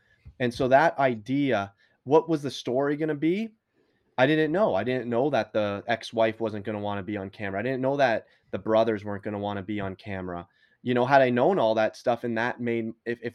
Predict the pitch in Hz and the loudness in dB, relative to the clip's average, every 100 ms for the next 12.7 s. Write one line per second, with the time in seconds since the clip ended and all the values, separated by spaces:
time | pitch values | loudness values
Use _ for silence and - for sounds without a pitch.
0 | - 123 139 156 120 117 131 135 127 117 | -6 -2 0 0 0 0 0 -2 -6 -6
1 | 117 110 160 165 131 127 139 123 123 127 | -6 -6 -6 -6 -4 -4 -4 -4 -2 -2
2 | 127 127 123 113 - 107 - 139 180 127 | -2 -4 -6 -6 -8 -10 -6 -2 0 0
3 | 98 - 113 117 113 113 151 - 120 107 | -2 -6 -2 2 2 2 0 -2 -6 -6
4 | 113 104 113 113 107 104 95 113 143 117 | -6 -6 -4 -4 -6 -10 -8 0 2 2
5 | - _ _ _ - 113 - 151 214 185 | -2 _ _ _ -6 -4 -2 0 2 0
6 | - 101 - 95 - 87 - _ _ _ | -2 -8 -2 -4 -4 -10 -10 _ _ _
7 | _ - 135 131 123 117 104 131 190 160 | _ 0 2 2 0 0 0 -4 0 2
8 | 107 110 101 - 113 139 160 143 113 - | 2 -2 -6 -12 -8 -2 0 0 -4 -6
9 | 131 117 - 101 120 143 135 104 101 101 | -8 -8 -8 -10 -4 -2 -2 -4 -6 -10
10 | _ _ _ - 123 123 123 - _ 123 | _ _ _ -4 0 0 -2 -6 _ -2
11 | 117 113 123 135 127 123 139 127 123 107 | 2 2 2 -2 0 0 0 0 0 0
12 | 113 151 165 - 101 98 | 0 0 0 -4 -6 -6